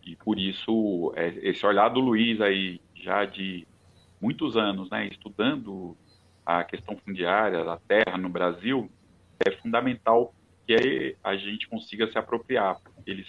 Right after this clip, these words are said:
sai desse debate mais superficial, mais raso, e aprofunda, né, esse debate sobre o que tem ocorrido,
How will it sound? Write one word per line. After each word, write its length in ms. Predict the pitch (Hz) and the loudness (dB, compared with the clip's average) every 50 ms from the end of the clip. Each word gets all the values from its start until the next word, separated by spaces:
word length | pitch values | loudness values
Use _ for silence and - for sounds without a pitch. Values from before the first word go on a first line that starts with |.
| - - | -8 -4
sai 400 | 95 101 104 107 113 117 117 113 | -2 -2 0 -2 -2 -4 -6 -6
desse 240 | - 104 107 107 - _ - | -4 -4 -4 -4 -6 _ -2
debate 520 | 113 110 - 101 98 101 101 98 - - | -2 0 2 4 4 4 4 2 0 -2
mais 400 | 95 98 101 98 92 87 - - | -2 -2 -2 -2 -4 -8 -10 -12
superficial, 840 | - - _ - 101 98 - - 101 - _ - 95 92 98 107 104 | -18 -14 _ -6 -6 -6 -6 -10 -20 -18 _ -2 2 4 4 4 4
mais 220 | 101 101 92 82 | 2 -2 -2 -4
raso, 440 | 82 87 95 104 117 113 101 110 123 _ _ _ _ _ _ _ _ _ - | -4 -2 0 0 0 -2 -4 -10 -16 _ _ _ _ _ _ _ _ _ -2
e 80 | 98 101 | 0 0
aprofunda, 1000 | 101 - - 131 135 131 - - _ - 139 147 151 139 120 95 92 87 87 - _ _ _ - | 0 2 2 0 0 0 0 -6 _ -12 -10 -10 -8 -6 -4 -2 -2 -4 -6 -10 _ _ _ -12
né, 500 | - 98 104 110 107 104 95 87 87 - - - | -10 -8 -6 -6 -6 -6 -8 -8 -12 -14 -20 -20
esse 180 | 90 - _ _ _ | -20 -20 _ _ _
debate 560 | - 101 95 92 90 87 92 95 98 - 98 95 - - | -4 -4 -2 0 0 0 0 0 -4 -6 -14 -16 -10 -6
sobre 240 | - 98 98 98 104 | -4 -4 -2 -2 -6
o 60 | 101 | -8
que 80 | - _ _ - | -8 _ _ -8
tem 100 | 98 98 | -6 -4
ocorrido, 840 | 101 95 - 113 107 98 85 85 101 113 117 113 98 90 85 80 | -4 -4 -2 -2 -2 -2 -2 -4 -4 -4 -4 -4 -4 -6 -6 -8